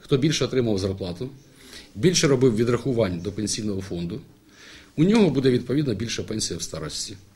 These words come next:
Розумно, логічно, справедливо. І третій показник — це особливі умови праці для тих людей,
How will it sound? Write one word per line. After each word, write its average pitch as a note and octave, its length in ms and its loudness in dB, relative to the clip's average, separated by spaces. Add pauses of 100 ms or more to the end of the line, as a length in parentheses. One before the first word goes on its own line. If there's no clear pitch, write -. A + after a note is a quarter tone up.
(400)
Розумно, B2+ 440 0
логічно, F#2+ 380 -6
справедливо. E2 600 -10
І D3 100 -4
третій G#3+ 300 0
показник — F2+ 480 -6 (480)
це - 160 2
особливі D#3+ 640 4
умови B2 380 0
праці F2+ 400 -6 (280)
для A#2+ 120 -2
тих F3 200 -2
людей, G2+ 360 -2